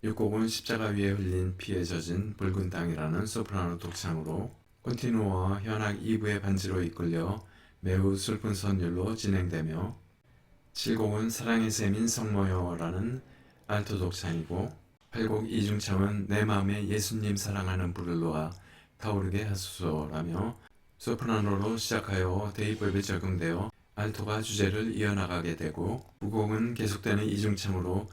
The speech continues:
주님의 상처 내 마음 깊이 새기게 하여 주소서라며 평화로운 전원풍의 음악으로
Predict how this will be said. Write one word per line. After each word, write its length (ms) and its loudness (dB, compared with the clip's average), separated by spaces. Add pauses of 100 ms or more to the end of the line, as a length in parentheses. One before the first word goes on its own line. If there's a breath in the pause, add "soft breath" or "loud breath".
(240 loud breath)
주님의 420 2
상처 400 -2
내 160 4
마음 300 4
깊이 340 -4
새기게 480 -2
하여 320 0
주소서라며 1120 -4 (320)
평화로운 480 0
전원풍의 560 0
음악으로 720 0